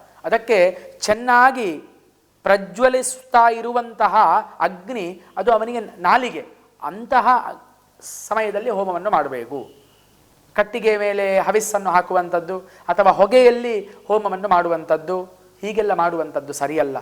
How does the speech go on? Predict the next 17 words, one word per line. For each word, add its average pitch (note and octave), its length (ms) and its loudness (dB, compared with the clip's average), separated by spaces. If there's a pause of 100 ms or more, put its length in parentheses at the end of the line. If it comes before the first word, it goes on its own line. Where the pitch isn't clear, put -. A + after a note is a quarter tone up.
(400)
ಮತ್ತೆ F3+ 440 2 (180)
ಆ D#3+ 260 6
ಹೋಮ G#3+ 500 -4 (360)
ಹವನಗಳನ್ನು F3+ 560 -2
ಮಾಡುವಾಗ E3+ 420 0 (1400)
ತದಾತ್ಮ B3 640 4
ಚಿತ್ತನಾಗಿದ್ದುಕೊಂಡು, F3 1200 -8 (300)
ಬಹಳ F#3 240 2 (600)
ಗಂಭೀರನಾಗಿ A3+ 960 0
ಇದ್ದುಕೊಂಡು F3 800 -10 (240)
ಹೋಮವನ್ನು D#3 340 -10
ಮಾಡಬೇಕು. C#3 400 -6
ಯಾಕೆ? D#3 380 -4 (200)
ಅಲ್ಲಿ D#3+ 180 -2
ಅಗ್ನಿದೇವನು F3+ 920 -2 (200)
ಸಾಕ್ಷಾತ್ತಾಗಿ F3+ 1040 2
ಇದ್ದುಕೊಂಡು G3+ 880 -2